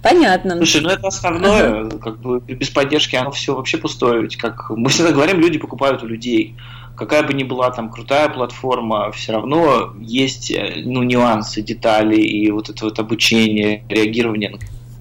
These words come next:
Speaker 2: какие-то проблемы. Это будни, будни email-маркетинга, то есть от них никуда не денешься.
Speaker 1: Мгм. Вот, э, если бы ты сейчас, эм, разговаривал с человеком, который придумал себе, да,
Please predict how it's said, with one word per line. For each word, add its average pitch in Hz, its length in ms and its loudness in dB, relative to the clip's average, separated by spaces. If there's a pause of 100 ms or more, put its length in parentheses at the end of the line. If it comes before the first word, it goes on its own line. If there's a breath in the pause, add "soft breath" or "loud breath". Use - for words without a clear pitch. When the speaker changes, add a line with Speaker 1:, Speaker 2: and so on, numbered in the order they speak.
Speaker 2:
какие-то - 340 -4
проблемы. - 600 0 (460 loud breath)
Это - 320 -2
будни, 123 420 2 (140)
будни 123 280 0
email-маркетинга, 110 600 0
то - 100 -8
есть - 140 -4
от 110 100 2
них 120 140 -2
никуда 113 180 2
не 107 60 0
денешься. - 420 -4 (640)
Speaker 1:
Мгм. 226 460 0 (560 loud breath)
Вот, 240 360 2
э, 214 300 4
если 240 340 4
бы 214 300 6
ты 226 180 0
сейчас, 208 720 0
эм, 175 680 0 (760)
разговаривал 214 640 4
с 208 80 -8
человеком, 214 640 2
который 269 580 0 (360 loud breath)
придумал 240 580 0
себе, 247 540 -2 (140)
да, 202 340 -2